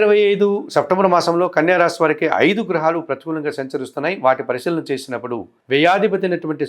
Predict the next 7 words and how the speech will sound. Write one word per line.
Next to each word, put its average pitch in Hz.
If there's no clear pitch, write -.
సూర్య 165
భగవానుడు 131
వ్యయములోను, 175
జన్మరాశిలోను 139
సంచరించడం 120
వల్ల 123
తండ్రి 147